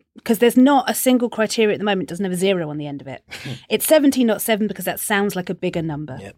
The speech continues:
Speaker 1: Sounds like it's harder to get in. It's just political packaging.
Speaker 2: Mm-hmm.
Speaker 1: The other reason, and the reason that they're not gonna tell the people who are in favour of the system, is 'cause they are going to have to tinker with it a lot.
Speaker 2: Mm-hmm.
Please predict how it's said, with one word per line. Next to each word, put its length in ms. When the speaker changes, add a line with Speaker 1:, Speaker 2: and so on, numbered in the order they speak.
Speaker 1:
Sounds 400
like 180
it's 100
harder 440
to 120
get 320
in. 220
It's 220
just 380
political 420
packaging. 640
Speaker 2:
Mm-hmm. 100
Speaker 1:
The 120
other 280
reason, 640
and 100
the 80
reason 300
that 100
they're 100
not 220
gonna 160
tell 220
the 80
people 280
who 140
are 60
in 100
favour 400
of 100
the 80
system, 520
is 140
'cause 220
they 340
are 160
going 320
to 120
have 360
to 100
tinker 640
with 300
it 160
a 60
lot. 640
Speaker 2:
Mm-hmm. 80